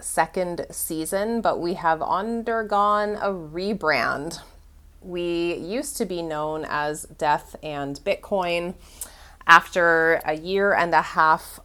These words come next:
away from the podcast, I am back.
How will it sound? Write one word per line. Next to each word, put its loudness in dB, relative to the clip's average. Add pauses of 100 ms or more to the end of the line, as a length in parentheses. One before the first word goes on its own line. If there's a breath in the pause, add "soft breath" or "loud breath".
away 2 (140)
from 0
the -6
podcast, -2 (760 soft breath)
I 6
am 0
back. 8